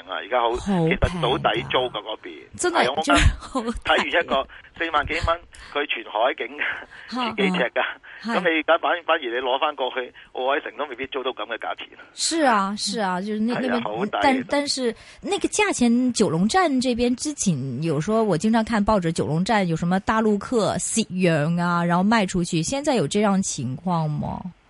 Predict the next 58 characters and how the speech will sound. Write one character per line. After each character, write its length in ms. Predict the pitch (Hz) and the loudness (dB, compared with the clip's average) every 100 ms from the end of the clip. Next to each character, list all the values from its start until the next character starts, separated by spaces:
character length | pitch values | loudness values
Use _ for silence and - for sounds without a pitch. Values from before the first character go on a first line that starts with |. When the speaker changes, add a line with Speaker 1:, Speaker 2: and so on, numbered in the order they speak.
| _ - | _ 0
Speaker 1:
即 60 | |
係 40 | 160 | 2
你 40 | |
講 100 | 135 131 | 4 2
係 60 | 120 | 0
賣 320 | - 98 95 | -4 -8 -2
Speaker 2:
九 100 | 208 | 2
龍 180 | 233 190 | 4 4
站 280 | 180 160 165 | 2 0 0
蝕 320 | - - 214 180 | -6 -4 -4 -2
讓 220 | 185 160 | 0 0
賣 240 | 165 151 160 | 0 -4 -2
出 80 | 208 | -2
去。 220 | 196 143 143 | -2 -4 -6
Speaker 1:
即 60 | 294 | -6
係 60 | |
呢 100 | 107 | -6
樣。 40 | - - - - - | -8 -14 -18 -6 0
誒， 140 | 151 | 2
有 100 | 180 | 2
部 200 | - 135 | 2 -2
分 180 | 131 135 | 0 0
嘅 120 | 139 135 | 0 -4
其 60 | 107 | -4
實 80 | 117 110 | -4 -4
我 120 | 135 | -4
都 140 | 185 | -4
睇， 160 | 139 131 | -8 -6
誒， 240 | 104 104 | -4 -4
聽 180 | 104 170 | -6 -6
到 140 | 135 | -4
話 180 | 139 104 104 | -4 -2 -2
有， 340 | 104 110 107 - | -2 -4 -8 -12
有 180 | 110 117 | -12 -8
部 140 | 113 98 | -8 -6
分， 160 | 101 98 90 71 - | -8 -8 -20 -20 -14
因 80 | 190 | -6
為 100 | 185 - | -2 -2
其 60 | 104 | -4
實， 100 | 101 | -6
誒， 200 | - 104 | -4 -6
聽 200 | 147 160 | -4 -6
到 160 | 139 139 | -6 -2
就 100 | 127 | 0
係 100 | 107 | 0
因 180 | 110 143 | -2 -2
為 180 | 110 107 | -2 -4
啲， 140 | 139 _ - - - 113 | -8 _ -18 -18 -8 -4
有 80 | 117 | -2
好 80 | |
多 100 | 135 135 | -2 0
國 160 | 117 | 0
內 180 | 95 95 | -2 -6
人 100 | 87 - | -10 -10
買 160 | 92 | -6
啦， 160 | 107 113 | -2 -2
因 140 | 117 | -4
為 120 | 110 | -6